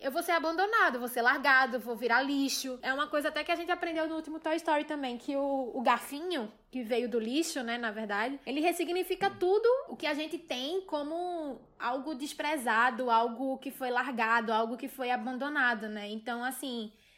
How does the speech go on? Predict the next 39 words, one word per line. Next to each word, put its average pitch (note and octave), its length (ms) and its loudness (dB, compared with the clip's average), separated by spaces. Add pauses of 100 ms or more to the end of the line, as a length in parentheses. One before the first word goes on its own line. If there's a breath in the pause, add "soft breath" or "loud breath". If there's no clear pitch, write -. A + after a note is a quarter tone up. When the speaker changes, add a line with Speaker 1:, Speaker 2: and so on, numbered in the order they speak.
(160 soft breath)
Speaker 1:
é, G#3+ 360 -8
o C4+ 80 -4
garfinho, C4 520 0
ele D#4 140 0
é E4 40 4
apaixonado G#4 600 4
por D4 180 0
lixo, A3+ 380 -2
né? A3+ 260 -6 (240 soft breath)
Ele C4 160 -6
fica, D#4 260 -4 (100)
o D#4 60 0
filme F#4 240 -2
inteiro F#4 240 2
ele D4 100 0
fica D4 200 -6
lixo, E4 340 0
lixo, F#4+ 320 0
lixo, G4 300 0
lixo. F#4+ 320 0
E C#4+ 160 -4
o, D4 200 -6
alguns B3 400 -2
dos E4 140 -2
bonecos, C#4+ 500 -2
na A#3+ 140 -4
verdade, A#3 400 -2
alguns B3+ 200 -4
dos A#3 80 -10
brinquedos, B3+ 460 -6
acham C#4 220 -4
até E4+ 300 -6
meio G4 160 -4
estranho, D4 400 -4
né? B3+ 100 -4
Ele B3+ 100 -4
ficar C4 340 -6
com C#4 120 -10
essa, C4 340 -4